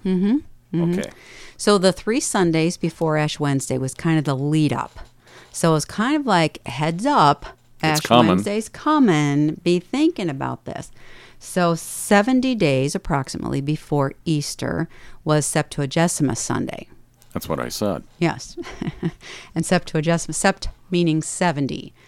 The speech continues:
Speaker 2: Correct.
Speaker 1: Right? So that would be, um, February fifth this year.
Speaker 2: Which is, um, we're, when we're listening, that's this weekend.
Speaker 1: That's
Speaker 2: So
Speaker 1: the
Speaker 2: we,
Speaker 1: weekend that it's
Speaker 2: yeah,
Speaker 1: airing,
Speaker 2: you're gonna
Speaker 1: yeah.
Speaker 2: hear this on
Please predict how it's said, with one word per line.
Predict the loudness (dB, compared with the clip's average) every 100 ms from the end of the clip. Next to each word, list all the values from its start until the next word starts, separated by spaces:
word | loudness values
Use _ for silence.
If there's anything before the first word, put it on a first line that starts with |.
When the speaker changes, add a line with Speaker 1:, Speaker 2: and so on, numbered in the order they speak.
| -6
Speaker 2:
Correct. | 0 0 0
Speaker 1:
Right? | 0 0 -2
So | 0 2
that | 2
would | 0 4
be, | 6 6 4 0
um, | 0 0 0 -2 -4 -10 -14 _ _
February | _ 0 2 2 2 0
fifth | 0 2 2 2
this | -2 -2 -2
year. | -6 -6 -10 -12 -4
Speaker 2:
Which | -4 -2 -4 -4
is, | -4 -4 -4 -4 -4 -4 -4 -4 -4 -6
um, | -8 -6 -6 -6 -8 -12 -12 -12 -12 -12 -14 -14 -16 -18 -18 -20 -20 -20 -20 _ -20 -20 -20 -20 -18
we're, | -6 -2 -2
when | -2 -4 -2 -4 -4
we're | -2 -2
listening, | -2 0 0 0 0
that's | -2 -2
this | 0 0 2
weekend. | 2 2
Speaker 1:
That's | 0 -2 0
Speaker 2:
So | 0
Speaker 1:
the |
Speaker 2:
we, | 2 2
Speaker 1:
weekend | 2 2
that | 0 -2
it's | -6
Speaker 2:
yeah, | -6 -6
Speaker 1:
airing, | -4 -2
Speaker 2:
you're | 0
gonna | 0
Speaker 1:
yeah. | 2
Speaker 2:
hear | 2 2
this | 2 -2 -2 -4
on | -4 -4 -6